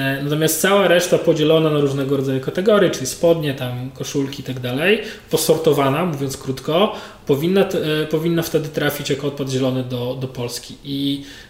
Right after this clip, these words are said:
tak to wygląda na papierze. E, natomiast w praktyce po prostu te, te worki, które są wyciągane, e, mówiąc kolokwialnie, z kontenerów w Wielkiej Brytanii, trafiają na tira, e, który,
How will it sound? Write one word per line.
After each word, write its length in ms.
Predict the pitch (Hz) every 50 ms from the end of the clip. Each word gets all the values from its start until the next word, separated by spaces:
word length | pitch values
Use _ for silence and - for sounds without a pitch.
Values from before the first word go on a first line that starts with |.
| - -
tak 200 | - 160 151 -
to 100 | - 202
wygląda 420 | 185 185 170 165 160 160 165 175
na 100 | 190 196 190
papierze. 540 | 190 190 - - 151 131 120 120 120 117 127 - - - - - -
E, 100 | - 139
natomiast 380 | 135 139 131 143 143 156 156 -
w 40 | -
praktyce 720 | - 185 180 - - 160 151 151 - - 170 185 196 202 185 - -
po 80 | - 165
prostu 680 | - - 160 151 147 - - - 151 147 151 151 - -
te, 200 | - 160 156 156
te 260 | 156 156 156 - 160
worki, 400 | 147 147 151 151 156 156 156 -
które 220 | 139 - - 139 135
są 200 | - - 135 131
wyciągane, 760 | 131 143 135 - - 143 143 143 143 135 135 131 127 123 127 127 - - - - - - - - - -
e, 400 | 127 131 131 127 127 131 131 135 -
mówiąc 220 | 139 131 135 131 -
kolokwialnie, 540 | - 135 131 131 - - 139 131 131 131 127
z 80 | -
kontenerów 600 | - - 151 139 143 147 143 147 139 131 131 127 127
w 40 |
Wielkiej 320 | 127 135 131 131 - - 131
Brytanii, 460 | 131 143 131 - 131 127 131 151 190
trafiają 460 | - 208 202 196 - 190 175 170 165
na 120 | 160 151 143
tira, 480 | - - 147 139 135 127 127 127 127 127 - - - - - - - - 143 139 139
e, 520 | 131 131 131 127 127 131 131 131 131 131 131
który, 260 | - - 135 135 131